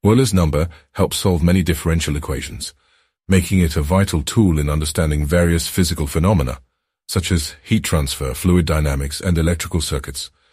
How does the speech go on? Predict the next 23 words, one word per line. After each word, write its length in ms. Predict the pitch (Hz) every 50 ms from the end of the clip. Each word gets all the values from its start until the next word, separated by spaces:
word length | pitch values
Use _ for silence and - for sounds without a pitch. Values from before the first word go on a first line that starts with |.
| _ _ _ _ _ _ _ _
So 160 | - - 117
whether 280 | 101 107 117 95 110 104
we're 180 | 92 92 95
studying 600 | 87 - - - 104 95 92 95 87 82 80 76
the 80 | 71 78
growth 400 | 73 - 90 92 90 87 80 -
of 80 | 87 73
a 80 | 76
population, 760 | 73 - 80 71 - 80 73 78 90 92 90 - 69 64 65 - - - - _ _ _ -
analyzing 640 | 92 92 90 95 92 90 85 85 85 80 85 78 73
the 80 | 71
decay 340 | 65 80 78 - - 92 87
of 160 | 78 73 69
radioactive 560 | 78 87 90 87 85 78 73 73 - - 76 71
isotopes, 680 | 76 82 82 - 78 - - - 69 67 - - - - _ _ _ _ - - - _
exploring 580 | - 90 82 - - - 98 92 87 82 78 73
the 140 | 67 76 -
intricate 500 | - 101 98 - - - - 92 80 -
patterns 420 | - - 82 78 82 87 80 73 73
of 100 | 76 69
the 80 | 76
natural 400 | 73 76 78 73 - - 85 80
world, 460 | 76 76 82 78 67 62 65 - -